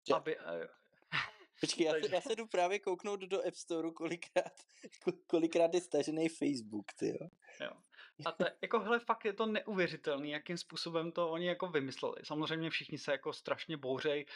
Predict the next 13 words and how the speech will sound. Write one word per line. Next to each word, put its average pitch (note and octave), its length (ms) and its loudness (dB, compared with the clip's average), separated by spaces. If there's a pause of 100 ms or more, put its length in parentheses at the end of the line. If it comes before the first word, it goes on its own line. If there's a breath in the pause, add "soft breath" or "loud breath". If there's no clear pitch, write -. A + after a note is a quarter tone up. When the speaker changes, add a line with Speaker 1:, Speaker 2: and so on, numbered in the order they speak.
(140 loud breath)
Speaker 2:
Spotify C#3 1000 2 (120)
a B2 480 0 (320 loud breath)
te-, C#3+ 100 -2
který C#3 240 4
byl, C#3 260 4
který C#3+ 220 0
je C#3 60 4
jako C3+ 240 0
velmi C3+ 240 4
jako C3+ 200 0
hlasitý C3+ 440 -2
v C3+ 80 -8
tomhletom C#3 600 -2